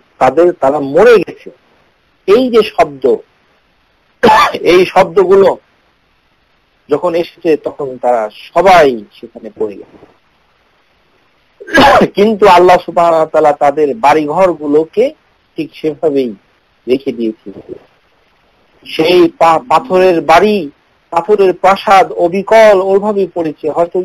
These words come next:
ইট একটু আর একটু হয়তো সমস্যা হয়েছে, কিন্তু আজব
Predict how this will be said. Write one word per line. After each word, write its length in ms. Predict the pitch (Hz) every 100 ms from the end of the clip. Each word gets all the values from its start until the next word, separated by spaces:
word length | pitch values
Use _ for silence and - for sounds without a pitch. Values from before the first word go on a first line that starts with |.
| 226
ইট 140 | 220 - _ _ -
একটু 320 | 214 - 214
আর 120 | 220
একটু 320 | 190 185 196 175
হয়তো 460 | 180 175 175 151 - _ _ _
সমস্যা 360 | - 160 160 160
হয়েছে, 360 | 143 147 143 135
কিন্তু 520 | 160 151 143 156 123 - _ -
আজব 640 | 139 156 151 233 214